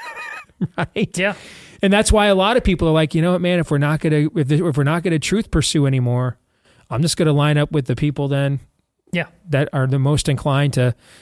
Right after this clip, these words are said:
Speaker 1: support the truth I believe in, even if they don't do it as well as I would like, as often as I would like, or the way that I would like." But if that's where we're at, civil war, then I guess, de facto civil war, then I guess it is then, right?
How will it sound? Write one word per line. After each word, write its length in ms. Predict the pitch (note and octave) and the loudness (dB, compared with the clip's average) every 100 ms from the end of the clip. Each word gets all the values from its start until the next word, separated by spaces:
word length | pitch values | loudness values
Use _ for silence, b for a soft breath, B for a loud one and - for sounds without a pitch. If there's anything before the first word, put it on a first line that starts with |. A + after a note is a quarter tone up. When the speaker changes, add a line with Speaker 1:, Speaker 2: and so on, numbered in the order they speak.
| B | B
Speaker 1:
support 440 | - E3 E3+ E3 | -2 0 2 0
the 80 | D#3+ | 0
truth 280 | - E3+ E3 | 0 0 2
I 140 | D#3 | 0
believe 340 | D3 D3 F#3 D3 | 2 2 2 2
in, 160 | D3 | 2
even 180 | C#3+ D#3 | 2 2
if 100 | C#3+ | 2
they 100 | D3 | 2
don't 180 | D3 C#3 | 2 2
do 140 | D3 | 2
it 80 | D#3 | 0
as 100 | C3+ | 0
well 160 | D3 D3+ | 0 0
as 100 | C#3+ | 0
I 60 | |
would 140 | D#3 C#3+ | 0 0
like, 260 | D3+ E3 | 0 0
as 140 | A#2+ B2 | -2 -2
often 260 | C#3 D3 | -2 0
as 140 | D3 C#3 | 0 0
I 80 | |
would 160 | C#3 D3 | 0 0
like, 360 | C#3+ D3 E3+ A#2 | 0 0 -2 -2
or 140 | A2 | 0
the 80 | A#2+ | 0
way 220 | C3+ E3+ | 2 0
that 120 | C#3 | 0
I 120 | A#2+ | 0
would 100 | A#2 | 0
like." 340 | A#2+ B2+ B2+ - B B B B | 0 0 -2 -4 B B B B
But 80 | D3 | -2
if 80 | C3+ | 0
that's 320 | C#3+ D#3+ - | 2 2 2
where 120 | F3+ | 2
we're 120 | F3+ F3 | 2 2
at, 240 | G#3+ F3 _ - - _ _ _ _ _ _ _ - - _ _ - | 2 -4 _ -20 -20 _ _ _ _ _ _ _ -20 -20 _ _ -10
civil 380 | - E3 D3+ | -2 2 2
war, 220 | D3+ D#3+ D#3 | 4 4 2
then 140 | D#3+ | 2
I 100 | D#3+ | 0
guess, 220 | E3 D#3 | 0 -2
de 220 | F3 D3+ | -2 -2
facto 360 | D#3 D#3+ D#3+ E3 | 0 0 0 0
civil 260 | - E3+ D#3 | 2 2 2
war, 180 | E3+ | 2
then 140 | F3 F3 | 0 0
I 140 | F3+ | -2
guess 240 | F3 F3+ G3 | -2 -2 0
it 100 | G3 | -2
is 220 | C#4+ D3 | -4 -6
then, 220 | G#2 F#2+ | -8 -8
right? 280 | A2+ F#3+ | -8 -8